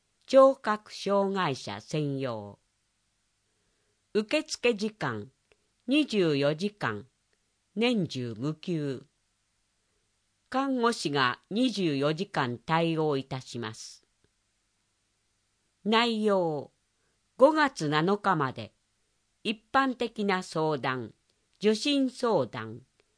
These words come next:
受診先の確認。五月八日から、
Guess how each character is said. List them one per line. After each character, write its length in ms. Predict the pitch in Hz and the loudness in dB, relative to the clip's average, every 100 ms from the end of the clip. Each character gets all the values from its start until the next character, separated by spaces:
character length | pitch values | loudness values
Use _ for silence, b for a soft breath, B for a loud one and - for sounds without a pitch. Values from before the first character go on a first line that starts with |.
| _ | _
受 180 | - 226 | 0 0
診 360 | 226 294 285 262 | 2 0 0 0
先 400 | - 226 - 202 | -4 -6 -2 0
の 180 | 196 - | 0 -2
確 380 | - 151 - | -6 -8 -6
認。 300 | 131 123 104 - _ _ _ _ _ _ _ _ _ _ _ _ _ _ _ _ _ _ - | -4 -4 -6 -12 _ _ _ _ _ _ _ _ _ _ _ _ _ _ _ _ _ _ 4
五 160 | 294 | 4
月 280 | 269 247 160 | 6 2 0
八 240 | 165 180 185 | 2 4 2
日 180 | 160 | -6
か 180 | - 120 | -8 -10
ら、 160 | 113 | -10